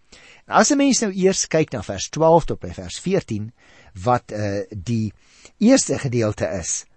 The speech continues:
van die profeet se tweede klag, dan kom jy agter, daar sit 'n stuk ironie in, want God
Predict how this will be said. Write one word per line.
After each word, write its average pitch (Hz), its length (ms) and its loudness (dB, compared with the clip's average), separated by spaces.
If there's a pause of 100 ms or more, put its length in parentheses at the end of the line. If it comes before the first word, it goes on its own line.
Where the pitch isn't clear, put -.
(240)
van 127 360 0
die 117 120 -2
profeet 120 500 -2
se 117 120 -4
tweede 156 320 4
klag, - 460 2 (580)
dan 226 300 6
kom 180 200 6
jy 131 80 6
agter, 156 540 2 (520)
daar 107 180 -2
sit - 200 2
'n 147 60 4
stuk - 420 0
ironie 120 520 4
in, 82 280 -6 (340)
want 147 260 4
God - 520 2